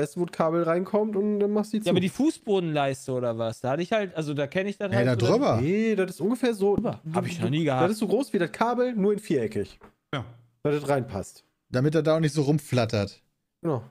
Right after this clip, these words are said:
Speaker 1: damit
Speaker 3: Wenn
Speaker 1: du
Speaker 3: du, wenn
Speaker 1: sagen
Speaker 3: du ein Kabel von A nach B legen musst, wo das vielleicht nicht so ganz optimal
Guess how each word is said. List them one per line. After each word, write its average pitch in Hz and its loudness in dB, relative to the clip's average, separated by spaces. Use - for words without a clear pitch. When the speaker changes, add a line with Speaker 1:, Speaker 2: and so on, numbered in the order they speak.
Speaker 1:
damit 127 -2
Speaker 3:
Wenn 147 4
Speaker 1:
du 175 4
Speaker 3:
du, - 4
wenn 160 4
Speaker 1:
sagen 180 4
Speaker 3:
du 190 4
ein 185 4
Kabel 185 2
von 180 0
A 180 0
nach 185 2
B 160 2
legen 190 2
musst, 196 0
wo 165 2
das 156 0
vielleicht 147 0
nicht 143 0
so 127 0
ganz 143 2
optimal 180 0